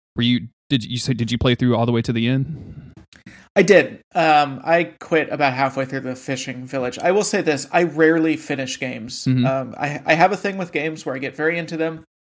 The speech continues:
Speaker 2: and then, um, at a certain point, I'm just not into them. And a-, again, it kind of depends on the level of story. You know, uh, if a game is very story-focused, I will see it through to the end of the story.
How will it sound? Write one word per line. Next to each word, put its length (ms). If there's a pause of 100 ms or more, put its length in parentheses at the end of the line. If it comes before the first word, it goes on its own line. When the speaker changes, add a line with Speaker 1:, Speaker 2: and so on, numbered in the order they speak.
(100)
Speaker 2:
and 160
then, 460
um, 260
at 120
a 60
certain 260
point, 200
I'm 80
just 140
not 160
into 220
them. 420
And 320 (840)
a-, 200
again, 320
it 100
kind 160
of 80
depends 460
on 220
the 80
level 340
of 80
story. 480 (140)
You 160
know, 360
uh, 280
if 120
a 40
game 260
is 100
very 240
story-focused, 680
I 80
will 100
see 160
it 120
through 140
to 100
the 160
end 120
of 100
the 80
story. 440